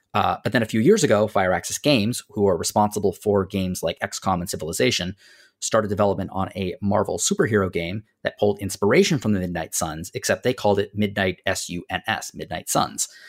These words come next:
Uh, and this was released a few months ago to some surprising,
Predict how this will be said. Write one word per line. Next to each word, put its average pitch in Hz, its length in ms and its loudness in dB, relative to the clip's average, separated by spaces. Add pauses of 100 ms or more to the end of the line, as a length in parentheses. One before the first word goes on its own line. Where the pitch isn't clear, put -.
(240)
Uh, 90 300 0
and 107 120 0
this 104 160 -2
was 107 160 -4
released 104 420 -4
a 104 100 -4
few 110 320 -2
months 104 340 2
ago 87 360 -2
to 98 460 -2 (100)
some 101 360 0
surprising, 180 960 2